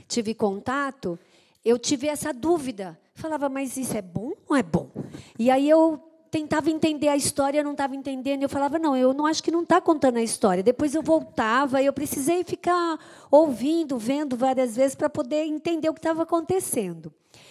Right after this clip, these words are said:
É, então, eu tive essa estranheza muito grande.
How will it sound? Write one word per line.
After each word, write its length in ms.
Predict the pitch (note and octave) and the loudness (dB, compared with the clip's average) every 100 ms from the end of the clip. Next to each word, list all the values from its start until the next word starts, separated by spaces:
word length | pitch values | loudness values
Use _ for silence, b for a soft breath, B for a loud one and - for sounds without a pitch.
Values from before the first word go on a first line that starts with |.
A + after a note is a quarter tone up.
| b b - | b b 4
É, 480 | G#3+ G#3 G#3 G#3 A3 | 6 8 6 4 2
então, 220 | A3+ C#4 | 2 4
eu 140 | C#4+ | 4
tive 300 | C#4+ D4 C4+ | 2 0 2
essa 400 | D4 D4+ - C#4 | 2 2 0 2
estranheza 880 | E4 - - F4+ E4+ C#4 A3+ G#3 A3 | 2 0 -2 -4 -2 -2 -2 -4 -6
muito 300 | A#3 D#4 G4 | -6 -4 -4
grande. 580 | C4+ A#3 F3+ E3 D#3 | -2 -2 -2 -8 -12